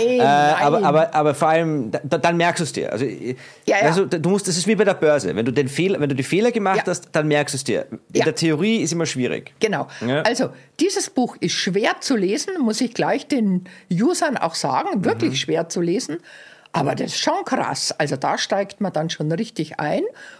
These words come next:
Speaker 2: Und ich hab mich wirklich umfassendst informiert. Und ich bin der Meinung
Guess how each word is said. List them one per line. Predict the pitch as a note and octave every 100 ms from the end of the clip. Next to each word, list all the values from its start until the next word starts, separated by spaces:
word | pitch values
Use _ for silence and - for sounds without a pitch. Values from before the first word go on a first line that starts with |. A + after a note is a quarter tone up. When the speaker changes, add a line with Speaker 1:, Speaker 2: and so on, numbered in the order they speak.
| -
Speaker 2:
Und | A3+
ich | G#3+ G3
hab | B3
mich | C#4 - D#3
wirklich | F#3+ F#4 G#4+ G4+ - -
umfassendst | - G#4+ A#4 - C#3 - D#4+ - -
informiert. | G3+ G3+ D#3+ D3 G3 G4 - _ - - _ F#3+
Und | G3
ich | -
bin | A3 A3+
der | G3 F3
Meinung | - F3 C4 D4+